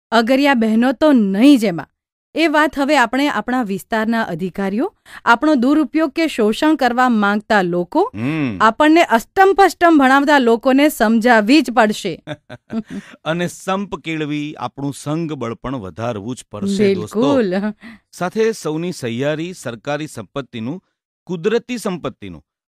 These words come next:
Speaker 2: આપણી આસપાસની જીવસૃષ્ટિનું રક્ષણ કરવા આગળ આવવું પડશે.
Speaker 1: અને આમાં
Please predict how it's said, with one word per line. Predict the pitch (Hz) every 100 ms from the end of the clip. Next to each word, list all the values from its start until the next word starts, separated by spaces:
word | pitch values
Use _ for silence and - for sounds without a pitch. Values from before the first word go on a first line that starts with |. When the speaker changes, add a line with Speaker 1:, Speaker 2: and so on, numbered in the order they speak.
| _
Speaker 2:
આપણી | 123 139 160 175
આસપાસની | 156 151 165 - 147 - 156 160
જીવસૃષ્ટિનું | 95 147 180 - 151 - 160 165 175 131
રક્ષણ | - - 165
કરવા | 151 135 139 143 143
આગળ | 127 127 135 139 135
આવવું | 127 131 131
પડશે. | 160 156 95 - _ _ -
Speaker 1:
અને | 277
આમાં | 277 269 294